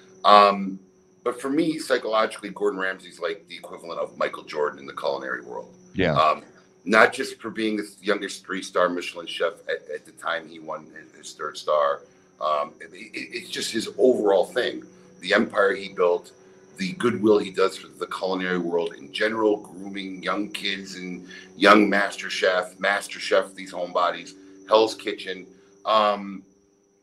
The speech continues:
Speaker 1: even Kitchen Nightmares. At the end of the day, this guy's doing a lot of good in the world. So yeah, he's built an empire, but it's okay to build an empire if you're putting such good productive use to it. But
Speaker 2: yeah,
Speaker 1: I remember watching a scene 'cause I, I emotionally felt this way when I was watching a documentary of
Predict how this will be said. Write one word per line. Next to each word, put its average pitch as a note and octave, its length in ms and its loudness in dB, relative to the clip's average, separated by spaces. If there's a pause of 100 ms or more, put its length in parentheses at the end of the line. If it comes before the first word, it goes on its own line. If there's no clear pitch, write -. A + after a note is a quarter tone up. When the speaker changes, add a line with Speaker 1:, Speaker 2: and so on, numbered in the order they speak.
(380)
Speaker 1:
even C#3+ 220 -8
Kitchen B2 280 -8
Nightmares. A2 420 -2
At - 80 -14
the B2 60 -4
end C#3 80 -4
of A2 80 -2
the B2+ 60 0
day, A#2 40 0
this G2 120 -4
guy's G#2 240 4
doing F#2+ 180 -8
a - 20 -8
lot F2+ 180 0
of F2 60 -12
good A2+ 140 -6
in G2 60 -10
the E2+ 80 -6
world. D2 260 -4
So F#2+ 100 -4
yeah, A2 240 6
he's F#2 160 -2
built G#2 220 -4
an F2+ 80 -2
empire, G#2 320 4
but G#2 100 0
it's B2+ 140 -6
okay - 280 -8
to A2+ 120 -16
build G#2+ 260 -8
an F#2+ 80 -2
empire G2 400 2
if G2 80 -4
you're G2+ 140 -10 (480)
putting E3 200 -4
such - 220 -12
good - 160 -4
productive A2+ 420 -2
use G2+ 180 -4
to A2 120 0
it. - 80 4
But G2 140 -2 (180)
Speaker 2:
yeah, D#2+ 280 0 (380)
Speaker 1:
I D#3 140 12
remember D#3 520 8
watching B2 480 0
a F2+ 40 -12
scene G2+ 400 -14
'cause - 140 -16
I, D#2+ 400 -6
I D#2+ 40 -2
emotionally E2+ 420 -10
felt G#2+ 220 -6
this - 140 -20
way E2+ 140 -8
when E2+ 180 -10 (320)
I - 60 -2
was A#2 80 -2
watching D3 260 2
a A#2+ 60 -6
documentary G2+ 680 -4
of D#2 80 -16